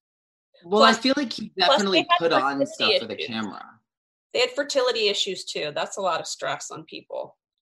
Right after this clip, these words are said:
Speaker 2: Although they didn't really have money stress because she sleeps on piles of cash.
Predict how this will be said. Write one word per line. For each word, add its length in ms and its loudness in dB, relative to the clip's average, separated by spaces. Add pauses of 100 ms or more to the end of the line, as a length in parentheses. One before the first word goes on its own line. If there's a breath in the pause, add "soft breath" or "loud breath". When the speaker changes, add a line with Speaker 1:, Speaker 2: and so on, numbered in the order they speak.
(280 loud breath)
Speaker 2:
Although 240 4
they 80 6
didn't 200 4
really 160 4
have 140 -2
money 340 2
stress 600 -10
because 400 -6
she 280 -4
sleeps 500 -6
on 220 -8
piles 440 -4
of 120 -16
cash. 680 -8